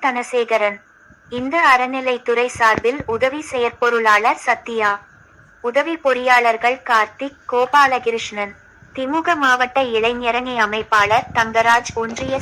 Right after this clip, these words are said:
செயலாளர் காளிபாளையம் விஸ்வநாதன், கணக்கம்பாளையம்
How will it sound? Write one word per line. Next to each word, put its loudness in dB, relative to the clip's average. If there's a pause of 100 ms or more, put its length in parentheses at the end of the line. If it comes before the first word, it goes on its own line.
செயலாளர் 0
காளிபாளையம் -2
விஸ்வநாதன், -4 (680)
கணக்கம்பாளையம் -2